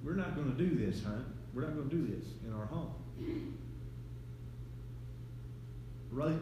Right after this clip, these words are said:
relationship was broken. And just one serpent in a garden that was supposed to be intended to, there's chaos.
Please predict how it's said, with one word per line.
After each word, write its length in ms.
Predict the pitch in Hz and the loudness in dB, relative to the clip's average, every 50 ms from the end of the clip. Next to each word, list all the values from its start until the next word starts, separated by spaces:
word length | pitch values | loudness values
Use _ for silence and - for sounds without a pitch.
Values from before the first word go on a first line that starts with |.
| 135 | 4
relationship 680 | 131 147 156 165 165 165 - - - - - 131 - - | 6 6 8 8 6 6 4 4 2 2 2 2 2 2
was 100 | 107 98 | -2 -2
broken. 400 | - - 131 135 131 127 - - - - - - - - - - - - - - - - - - - - - - - - - - - - - - - - - - - - - | -2 4 4 4 4 4 2 -2 -4 -4 -6 -6 -8 -8 -8 -8 -6 -6 -6 -6 -6 -8 -6 -6 -6 -6 -6 -6 -6 -8 -8 -6 -8 -8 -6 -8 -8 -8 -8 -8 -6 -2 0
And 260 | 147 143 143 135 127 | 2 4 4 4 2
just 400 | - - 185 165 156 - - - - | 6 8 8 8 8 8 6 4 0
one 400 | 151 151 190 220 240 269 277 262 | 4 6 8 10 12 12 12 12
serpent 500 | - - - - 254 233 208 - 196 185 | 8 6 8 10 10 10 10 8 8 6
in 120 | 175 165 165 | 6 8 8
a 80 | 156 151 | 8 8
garden 340 | 175 180 190 208 202 190 - | 10 12 12 12 12 12 10
that 140 | 165 156 | 10 8
was 120 | 135 135 120 | 6 6 4
supposed 340 | - - - 202 214 196 - | 2 4 6 6 6 6 4
to 140 | - - | 2 4
be 120 | 175 190 190 | 6 6 6
intended 580 | 170 165 - - 233 170 135 123 104 - - | 6 6 2 4 4 4 4 4 2 0 4
to, 320 | - 131 127 131 - - - - - - - - - - - - - - - - - - - - - - - - - - - | 6 8 8 8 6 4 0 -4 -6 -6 -6 -6 -8 -8 -8 -8 -8 -6 -6 -8 -6 -8 -8 -6 -6 -8 -8 -8 -8 -6 -6
there's 140 | - - - - - | -4 -4 -4 -2 0
chaos. 200 | 135 123 - | 0 0 0